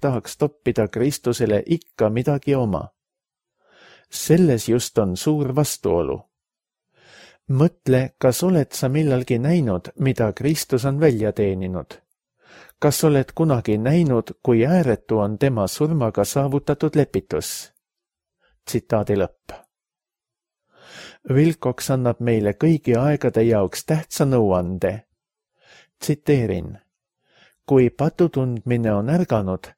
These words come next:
siis hoia, et sa ei rahusta seda muuga kui Kristuse verega."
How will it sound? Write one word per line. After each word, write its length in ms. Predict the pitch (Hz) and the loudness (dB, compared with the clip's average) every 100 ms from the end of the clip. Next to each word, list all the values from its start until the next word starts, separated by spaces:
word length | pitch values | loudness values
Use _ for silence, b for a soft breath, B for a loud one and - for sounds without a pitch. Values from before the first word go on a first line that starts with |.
| _ | _
siis 400 | - - 113 98 - | -4 0 0 -2 0
hoia, 360 | 151 165 117 110 | 2 4 2 0
et 100 | 107 | -4
sa 220 | - 117 | -4 -2
ei 120 | 101 107 | -2 -2
rahusta 440 | 147 156 - 104 | -2 -2 -2 -4
seda 300 | 117 107 101 | -4 -4 -4
muuga 560 | 110 165 123 - 120 113 _ | 0 0 0 0 -2 -2 _
kui 200 | 110 104 | 0 0
Kristuse 600 | - 123 139 - 143 151 | 0 0 0 -2 0 2
verega." 560 | 131 101 87 - - | 2 0 -4 -6 -8